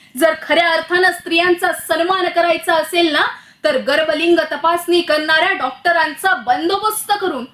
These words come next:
कायद्याची अंमलबजावणी तुम्हाला मला करावीच लागेल. अहो, जर स्त्री आज स्वतःच्या आईच्या गर्भातच सुरक्षित राहू शकत नसेल, तर ती या समाजात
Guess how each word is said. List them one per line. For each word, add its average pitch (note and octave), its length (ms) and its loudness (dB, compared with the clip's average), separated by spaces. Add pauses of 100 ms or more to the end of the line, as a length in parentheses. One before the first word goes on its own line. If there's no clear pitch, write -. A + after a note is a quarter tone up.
(300)
कायद्याची E4 600 0
अंमलबजावणी F4 1200 -2
तुम्हाला E4 460 2
मला D4+ 280 0
करावीच D4+ 720 -2
लागेल. B3 380 -2 (540)
अहो, D#4 200 2
जर G4+ 180 -2
स्त्री F#4+ 560 -2 (320)
आज E4+ 140 0 (140)
स्वतःच्या F#4 580 0
आईच्या D#4+ 440 -4 (180)
गर्भातच F#4 640 -2
सुरक्षित G#4+ 460 -4
राहू F4 240 2
शकत D#4+ 380 -2
नसेल, D4+ 380 -4 (420)
तर G4 100 0
ती F4 200 0
या G#4+ 140 2 (140)
समाजात F#4+ 420 -2